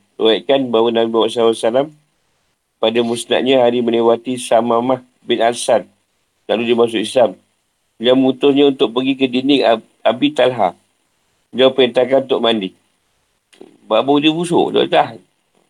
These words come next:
tak mandi-mandi. Lalu dia mandi dan solat dua rakaat. Rasulullah sallallahu alaihi wasallam bersabda, "Keislaman teman kalian telah menjadi bagus."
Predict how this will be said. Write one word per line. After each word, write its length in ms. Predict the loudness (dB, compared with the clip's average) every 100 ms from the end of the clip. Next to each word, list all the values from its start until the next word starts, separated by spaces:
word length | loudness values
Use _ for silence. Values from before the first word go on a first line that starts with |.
| _ _ _ _ _ _
tak 80 | -2
mandi-mandi. 560 | 2 2 2 -2 -6 _ _ _ _ _ _ -4
Lalu 160 | -2
dia 160 | 2 4
mandi 320 | 4 2 2
dan 80 | 2
solat 320 | 2 0 2
dua 160 | 2 0
rakaat. 320 | -2 -4 -8 _ _ _ _ _ _ _
Rasulullah 400 | -12 -4 0 2
sallallahu 160 | 2 2
alaihi 80 |
wasallam 160 | 0 0
bersabda, 360 | -2 -2 0 -4 -4 _ _ _ _ _
"Keislaman 440 | -8 -2 0 2 0
teman 320 | -2 0 0
kalian 320 | 0 0 0 0
telah 160 | -2
menjadi 320 | 0 -2 -2
bagus." 480 | 0 0 -2 -10 -12